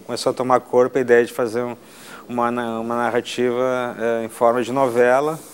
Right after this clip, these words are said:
porque eu achei que tinha ali, que era bom de contar, que tinha elementos muito. E foi uma coisa que eu, eu nunca tinha feito, né? No, eu não, assim, por exemplo, quando eu estudei jornalismo, tinha muitos colegas, né, que faziam poesia, que faziam conto.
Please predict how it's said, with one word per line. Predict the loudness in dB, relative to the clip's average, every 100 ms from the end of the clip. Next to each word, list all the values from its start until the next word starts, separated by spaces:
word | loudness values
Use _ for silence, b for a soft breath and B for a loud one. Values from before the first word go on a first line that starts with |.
| B B B B B B
porque | -10 2
eu | 2
achei | 4 2 2
que | 0
tinha | 0 2 4
ali, | 4 4 2
que | 4
era | 2
bom | 2 2 2
de |
contar, | 0 2 6 6
que | 4
tinha | 0 2
elementos | 2 2 0 0 -4 -6
muito. | -6 -6 -6 -6 -4 -8 _ B B B B -8
E |
foi | 0 2
uma | 4
coisa | 4 2 2
que | 0
eu, | 2
eu | 0
nunca | -2 0 0
tinha | 0 -4
feito, | 2 4 4 0 -6
né? | -4 -6
No, | -8 -12 -16 B B B B B B -10
eu | -8
não, | -4 -4 -4 -6 -10 -16 -20 -20 -20 -10
assim, | -8 -2 -2
por | 2
exemplo, | 2 2 2
quando | 2
eu | 2
estudei | 2 4 4
jornalismo, | 4 2 0 2 0 0 -2
tinha | -4 -2 -2
muitos | 0 -2 -2 -4 -4
colegas, | 4 6 8 6 6 2 -2
né, | -4
que | -2
faziam | -2 -2
poesia, | 2 0 2 2 4 4 2
que | 0
faziam | -2 0 -4
conto. | 0 4 4 4 0 -8 -6 -6 -6